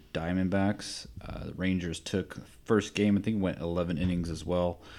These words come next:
Um, but congratulations to the Diamondbacks, first time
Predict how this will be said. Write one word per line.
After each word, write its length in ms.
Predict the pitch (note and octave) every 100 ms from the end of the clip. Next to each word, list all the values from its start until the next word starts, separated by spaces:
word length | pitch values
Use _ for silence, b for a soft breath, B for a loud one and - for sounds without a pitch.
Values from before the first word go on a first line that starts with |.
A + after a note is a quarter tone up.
| B B -
Um, 560 | E2+ F#2 F2 E2+ E2 - - - - -
but 320 | F2+ - -
congratulations 840 | G2+ F2+ G2 G2 F#2+ F#2+ G2+ F2+
to 140 | - E2+
the 100 | E2+
Diamondbacks, 380 | F#2 F2 F2+
first 320 | - F#2+ F2 -
time 480 | F#2 F2+ F2 E2+